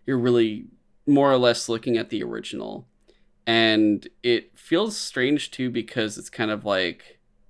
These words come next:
I mean, it's the end of the trilogy, and it's a trilogy you were never sure you were gonna get because, you know, you had Clerks, and then you had all those other movies that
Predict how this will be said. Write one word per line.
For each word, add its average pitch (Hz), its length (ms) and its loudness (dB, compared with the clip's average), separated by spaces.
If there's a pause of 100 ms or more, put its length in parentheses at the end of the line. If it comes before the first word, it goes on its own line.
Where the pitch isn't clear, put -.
(640)
I - 40 0
mean, 208 140 6
it's 202 140 -2
the 214 100 0
end 240 100 2
of 202 120 -2
the 165 60 -4
trilogy, 113 600 -4 (540)
and 117 640 4 (380)
it's 123 180 -2
a 123 40 -6
trilogy 143 440 -2
you 120 120 0
were 117 200 2
never 113 280 0
sure 104 300 -6
you 107 140 -4
were 98 100 -6
gonna 87 200 -10
get 90 360 -4
because, 104 480 -8
you 107 60 0
know, 95 100 0
you 113 200 -4
had 117 200 0
Clerks, - 560 -4 (580)
and 104 100 -8
then 107 120 2
you 117 100 6
had 117 80 4
all 123 120 6
those 131 180 -2
other 131 280 2
movies 113 380 0
that 101 220 -4